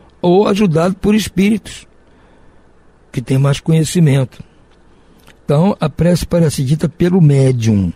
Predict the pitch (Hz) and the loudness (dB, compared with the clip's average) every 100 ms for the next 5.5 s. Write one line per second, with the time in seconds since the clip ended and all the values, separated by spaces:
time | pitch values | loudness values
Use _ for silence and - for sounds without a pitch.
0 | - - - - - 139 170 139 147 143 | -10 -20 -20 -16 -2 2 2 2 2 2
1 | 110 - _ - - - - 151 180 139 | 0 -8 _ -20 -20 -16 -8 -2 0 2
2 | 196 220 220 185 - 185 135 120 208 214 | 2 2 2 2 0 -2 0 0 0 0
3 | 180 156 185 156 165 139 95 - _ _ | -2 2 4 6 6 2 0 -8 _ _
4 | - 151 131 190 247 233 214 - 202 180 | -2 -2 2 2 4 2 2 2 2 2
5 | - 147 151 190 | 0 0 2 2